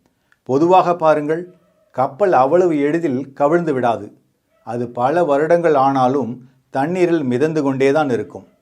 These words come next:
நாம் ஒரு சின்ன டம்ளரை தண்ணீர் குடிக்கும் பானையில போட்டாலே அது மிதப்பதில்லை. இவ்வளவு பெரிய கப்பல் தண்ணீருக்குள் எப்படி மூழ்காமல் மிதக்கிறது? எப்படி இது சாத்தியம் என்று பலர் நினைக்கலாம். நூற்றுக்கணக்கான,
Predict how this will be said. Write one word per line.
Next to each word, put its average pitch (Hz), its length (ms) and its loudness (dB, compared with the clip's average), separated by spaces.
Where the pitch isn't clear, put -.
நாம் 110 280 -10
ஒரு 107 180 -8
சின்ன 185 400 -4
டம்ளரை 156 760 -2
தண்ணீர் 185 460 -2
குடிக்கும் 156 420 -4
பானையில 156 400 -2
போட்டாலே 151 480 -2
அது 156 160 0
மிதப்பதில்லை. 127 800 -4
இவ்வளவு 220 480 0
பெரிய 165 260 -4
கப்பல் 131 600 -4
தண்ணீருக்குள் 196 600 -4
எப்படி 151 300 -2
மூழ்காமல் 156 600 -2
மிதக்கிறது? 127 600 -4
எப்படி 196 400 0
இது 147 220 -2
சாத்தியம் 165 500 -4
என்று 135 200 -4
பலர் 143 300 0
நினைக்கலாம். 113 480 -4
நூற்றுக்கணக்கான, 127 1120 -4